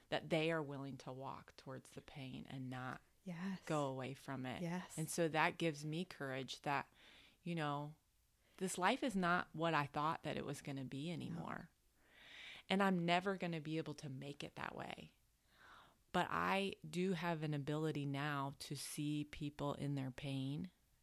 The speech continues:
Speaker 2: Yeah.
Speaker 1: like I couldn't before, and, um, to walk towards them instead of being afraid.
Speaker 2: Yes.
Speaker 1: So.
Speaker 2: That's gonna be our theme for the day, I think,
Speaker 1: Yeah.
Speaker 2: is being okay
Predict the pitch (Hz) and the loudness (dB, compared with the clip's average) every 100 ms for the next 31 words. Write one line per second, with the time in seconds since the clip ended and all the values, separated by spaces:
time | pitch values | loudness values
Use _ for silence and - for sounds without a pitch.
0 | _ 196 156 151 147 143 - 151 - 135 | _ -4 0 2 0 -2 -2 -2 -2 -6
1 | 135 156 147 135 - 143 143 139 139 - | -4 -2 0 -2 -4 -6 -6 -4 -6 -8
2 | 135 131 - 151 _ _ - - 170 151 | -8 -8 -8 -10 _ _ -4 2 4 2
3 | - - - 151 156 - 127 - 131 - | 0 -8 -4 -2 -2 -4 -6 -4 -8 -6
4 | - 143 139 - 143 139 139 139 143 - | -4 -4 -4 -6 -4 -2 -2 -2 -6 -12
5 | _ _ - - - - - - _ - | _ _ -20 -20 -20 -20 -20 -20 _ -16
6 | - - 147 175 - - 143 - 170 151 | -14 -8 -4 -2 -2 -6 -16 -16 -14 -12
7 | - - - _ _ _ _ _ _ _ | -14 -18 -20 _ _ _ _ _ _ _
8 | - - - - - - - _ _ _ | -12 -8 -6 -8 -12 -20 -20 _ _ _
9 | _ _ _ - 202 - 180 170 170 160 | _ _ _ -8 -6 -6 -6 -4 -4 -6
10 | 156 - 165 165 165 165 - 160 156 160 | -10 -10 -8 -6 -8 -10 -10 -8 -8 -10
11 | - _ _ _ 165 160 151 160 156 151 | -14 _ _ _ -6 -6 -8 -12 -12 -12
12 | 156 _ _ - 151 147 180 175 180 180 | -14 _ _ -14 -10 -6 -6 -2 -2 0
13 | 170 - - 156 165 180 | -4 -6 -8 -8 -6 -8